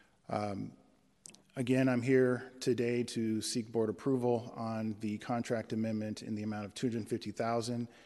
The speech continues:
as well as to authorize the executive director, uh, to negotiate and modify agreement payment terms and non-material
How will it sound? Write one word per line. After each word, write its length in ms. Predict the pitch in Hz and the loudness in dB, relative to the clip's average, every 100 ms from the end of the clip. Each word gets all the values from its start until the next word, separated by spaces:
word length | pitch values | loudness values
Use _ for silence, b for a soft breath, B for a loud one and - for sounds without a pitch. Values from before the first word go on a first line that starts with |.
| b - | b -8
as 160 | 107 | -4
well 380 | 113 117 117 117 | 0 2 2 2
as 380 | 120 107 104 - | -2 -2 -4 -6
to 260 | - 110 107 | -4 -4 -2
authorize 540 | 110 104 110 107 101 | -4 -2 -2 -2 -4
the 60 | 107 | -6
executive 460 | 98 110 113 101 | -2 -4 -2 -4
director, 560 | 104 107 107 - 107 107 b b b - | -2 0 0 0 -2 -2 b b b -8
uh, 180 | 101 98 | -6 -4
to 120 | - | -2
negotiate 500 | 107 104 117 113 110 | 0 2 2 4 2
and 80 | 107 | 2
modify 640 | 104 110 101 - 104 101 98 | 2 2 0 0 0 -2 -4
agreement 520 | 101 110 117 113 - | -6 -2 0 0 0
payment 280 | 139 147 139 | 0 0 0
terms 460 | 147 135 139 131 - | 0 0 0 -4 -8
and 120 | 110 | -6
non-material 800 | 110 117 117 104 123 110 107 104 | -2 0 0 0 0 2 2 0